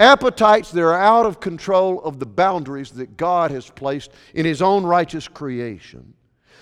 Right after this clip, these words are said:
It means that the, the, the, the desire for fleshly things that are primarily motivated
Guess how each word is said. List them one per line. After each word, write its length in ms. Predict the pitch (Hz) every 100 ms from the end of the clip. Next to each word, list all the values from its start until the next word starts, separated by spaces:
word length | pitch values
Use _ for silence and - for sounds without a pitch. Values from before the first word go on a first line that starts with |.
| - _
It 160 | 220 233
means 500 | 208 254 254 226 - - - 135
that 420 | 190 185 - - _ _
the, 140 | 180
the, 260 | 143 139 156
the, 280 | 135 170 165 127
the 240 | 160 160
desire 760 | 127 160 113 202 226 240 240 202
for 260 | 196 175
fleshly 760 | - - 233 240 - 220 226 214
things 640 | - - 214 214 208 - - - -
that 160 | 160 170
are 100 | 165
primarily 880 | - 233 240 240 240 233 226 208
motivated 880 | 185 202 226 214 165 196 185 190 147